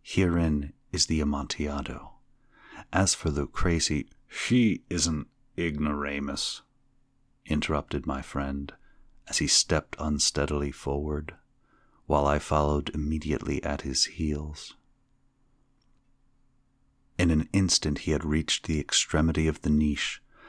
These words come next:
and finding his progress arrested by the rock, stood stupidly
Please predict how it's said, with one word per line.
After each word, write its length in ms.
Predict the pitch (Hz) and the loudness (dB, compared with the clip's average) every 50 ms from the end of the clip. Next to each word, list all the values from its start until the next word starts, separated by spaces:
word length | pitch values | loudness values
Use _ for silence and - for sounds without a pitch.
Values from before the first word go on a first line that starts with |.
| - - - - - | -20 -20 -14 -4 -2
and 120 | 80 76 | -2 0
finding 380 | - - 76 76 82 82 85 78 | 2 2 4 4 4 4 2 2
his 160 | 80 78 - | 0 -2 0
progress 640 | - - - - 78 80 - 76 73 71 - - - - | 0 0 2 2 0 0 0 0 0 0 -2 -4 -2 -4
arrested 580 | 82 76 78 76 - - - - 76 67 - | -2 -2 0 0 0 0 0 -2 -4 -6 -4
by 140 | - - 71 | -4 -6 -4
the 120 | - 143 69 | -4 -4 -4
rock, 380 | 73 76 76 73 69 - - | -4 -2 -4 -4 -6 -6 -4
stood 380 | - - - - 82 80 76 71 _ _ - | -4 -4 0 0 -2 -2 -2 -6 _ _ -6
stupidly 800 | - - - - - - 87 78 - - 78 - 80 80 82 | -2 -2 -2 -2 -2 -2 -4 -2 -2 -4 -4 -2 -2 -2 -4